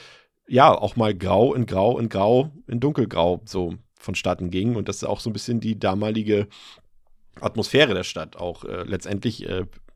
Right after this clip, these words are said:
dargestellt hat. Und ich glaube, dass es da nicht allzu viele Filme gibt, die diesen Look von Berlin von damals so, also so, ja, es muss ja, wenn der Film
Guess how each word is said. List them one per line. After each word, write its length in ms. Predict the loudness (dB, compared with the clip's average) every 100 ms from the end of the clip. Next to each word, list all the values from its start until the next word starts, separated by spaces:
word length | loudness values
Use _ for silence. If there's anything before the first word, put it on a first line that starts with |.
| -2
dargestellt 640 | 2 2 0 -4 -6 -2
hat. 180 | -2 -4 -8 -20 -20 -20 _
Und 400 | -2 0 0 -4
ich 200 | -12 -6
glaube, 720 | 0 4 4 4 4 4 2
dass 260 | 0 -4 -6 -8
es 220 | -8 -2
da 240 | 0 2
nicht 260 | 0 -4 -2
allzu 300 | -4 -2 -6
viele 320 | -6 -6 -4
Filme 380 | -6 -4 -2 -2
gibt, 520 | -4 -8 -8 -18 -12
die 400 | -6 -2 -2 -2 -6 _ _ _ _ _ _ _ _ _ _
diesen 300 | -6 -4 -2
Look 500 | 0 4 2 0 -20 _ _ _ _ _ _ _ _
von 220 | -8 -4 0
Berlin 380 | 0 0 -4
von 180 | -4 -2
damals 340 | 0 0 -2 -2
so, 180 | -2
also 180 | -2 -4
so, 260 | -4 -6 -6 -8
ja, 100 | -8 -8 -14 -12
es 120 | -8
muss 200 | -6 -4
ja, 100 | -4
wenn 100 | -4
der 100 | -6
Film 340 | -6 -8 -8